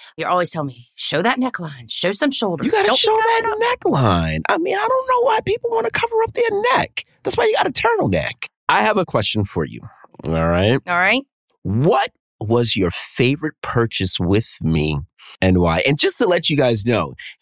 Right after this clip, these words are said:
Speaker 2: Jamie has not just shopped with me at Christian Siriano, but she's also shopped with me at Gucci,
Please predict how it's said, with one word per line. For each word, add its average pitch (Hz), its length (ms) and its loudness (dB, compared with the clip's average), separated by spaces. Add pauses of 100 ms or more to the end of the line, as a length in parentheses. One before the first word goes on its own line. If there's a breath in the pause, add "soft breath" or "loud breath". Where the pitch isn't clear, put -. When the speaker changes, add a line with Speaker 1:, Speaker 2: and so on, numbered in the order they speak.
(120)
Speaker 2:
Jamie 165 520 0
has 104 260 0
not 107 280 2
just 160 200 0
shopped 113 360 0
with 90 240 -4
me 82 260 0
at 139 140 -4
Christian - 380 0
Siriano, 110 760 0 (300 loud breath)
but 92 120 2
she's - 240 2
also 80 260 -2
shopped - 420 -4
with - 220 -4
me 82 300 2
at 76 100 -4 (160)
Gucci, 120 540 2